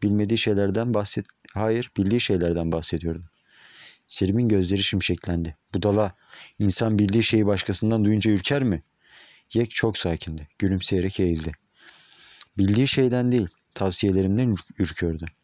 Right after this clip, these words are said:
"Ne tavsiye ediyordun?" "Harekete geçmesini." Selim her saniye öfkesi artarak kinli gözlerine bakarken Yek sözlerini tamamladı. "Leyla mutlak tahtın varisidir." Selim Pusat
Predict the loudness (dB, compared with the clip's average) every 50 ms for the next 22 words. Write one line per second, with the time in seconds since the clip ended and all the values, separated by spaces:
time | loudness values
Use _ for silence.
0 | _ _ _ _ _ -20 -20 -20 -20 _ _ _ -4 -2 0 0 0 0 0 2
1 | 2 2 2 4 4 2 2 2 0 -2 -4 -6 -14 _ _ _ _ _ -20 -20
2 | -20 _ _ -6 -4 -4 -2 -2 -2 -2 0 0 0 0 -2 -2 -4 -6 -6 -6
3 | -6 -8 -10 -14 _ _ _ _ _ _ _ _ -20 -20 _ _ _ -6 -2 0
4 | 2 2 0 0 -4 _ _ _ _ -4 -2 -2 0 0 -2 0 0 2 2 2
5 | 0 0 -2 -2 -2 -2 0 -2 -2 -2 -2 -2 -2 -2 -2 -4 -10 -20 _ -10
6 | -4 -2 0 2 2 2 2 2 2 0 0 0 -2 -2 -4 -4 -4 -4 -4 -4
7 | -4 -4 -6 -6 _ _ -4 -2 -2 -2 -2 -2 -2 -2 0 -2 -2 -2 -2 -4
8 | -4 -2 -2 -2 -2 -2 -2 -4 -6 -10 _ _ _ _ _ -20 -20 -20 -20 -20
9 | _ _ _ _ -20 -20 _ _ _ _ _ -20 -20 _ _ -14 -6 -2 0 2
10 | 2 4 2 2 0 -2 -4 -4 -4 -4 -4 -6 -8 -14 _ _ _ -8 -6 -6
11 | -4 -4 -2 -2 0 0 0 -2 -2 -4 -6 -6 -6 -8 -10 -12 _ _ _ _
12 | _ _ -20 _ _ _ -20 -20 -20 -20 _ -6 -2 0 0 0 -2 -2 -4 -4
13 | -4 -4 -4 -6 -12